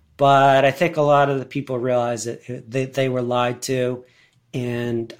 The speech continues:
I don't think it would be easy to pull off again. Even Fauci said, he said,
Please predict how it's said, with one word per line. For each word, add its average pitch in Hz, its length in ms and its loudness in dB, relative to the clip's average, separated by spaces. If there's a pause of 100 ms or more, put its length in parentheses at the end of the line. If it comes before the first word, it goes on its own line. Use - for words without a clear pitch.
(120)
I 135 80 -4
don't 151 440 2
think 147 220 0
it 139 100 -2
would 127 240 -6 (100)
be 131 160 -6 (180)
easy 127 240 -2
to 113 80 -8
pull 131 200 -4
off 123 160 0
again. 123 380 -4 (280)
Even 165 320 2
Fauci 156 600 4
said, 131 420 0 (760)
he 123 100 -10
said, 113 320 -8